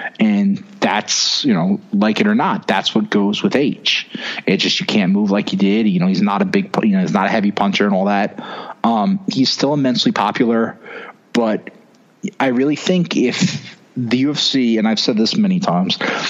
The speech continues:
if you, the U F C is gonna continue to run guys out there like this, whether it's the Fabers or,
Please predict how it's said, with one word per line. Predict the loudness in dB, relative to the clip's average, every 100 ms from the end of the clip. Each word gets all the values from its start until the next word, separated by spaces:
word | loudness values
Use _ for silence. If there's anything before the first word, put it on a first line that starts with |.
| -2
if | -2 0
you, | 0 0
the | 0
U | 0
F | 0
C | 0
is | 0
gonna | 0 2
continue | 0 2 2 2
to | 2
run | 2 2
guys | 2 0 2
out | 0 0
there | 0 2
like | 0 0
this, | -2 0 -2 -6 -12 -20 -20 -20 _ _ -4
whether | 0 2 2 2
it's | 0
the | -4
Fabers | 0 0 2 2 2 0 2
or, | 2 2 -2